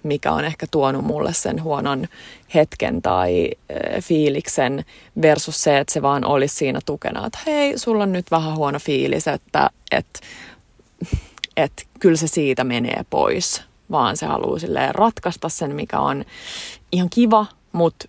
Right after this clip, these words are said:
sit se ei kuitenkaan auta. Mä en nyt saanut sanottua tätä hirveän järkevästi, mut ehkä saitte kiinni mun ajatuksesta.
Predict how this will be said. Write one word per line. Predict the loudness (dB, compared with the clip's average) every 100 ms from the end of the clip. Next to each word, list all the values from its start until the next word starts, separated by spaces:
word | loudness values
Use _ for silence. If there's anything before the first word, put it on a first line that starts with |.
| _ _
sit | -6 -4
se | 0
ei | 0
kuitenkaan | 4 2 2 0 0 2
auta. | 2 -2 -6 -10 _
Mä | -6
en |
nyt | -4 -2
saanut | 0 0
sanottua | -2 -2 -2 -2 -2
tätä | 0 -2
hirveän | -2 -2 -2 -2 -4 _ -2
järkevästi, | 0 0 0 -4 -2 -4
mut | -4
ehkä | -4 -4 -4
saitte | -4 -6
kiinni | -6 -4 -4
mun | -6 -6
ajatuksesta. | -4 -4 -4 -8 -12 -12 -10 -12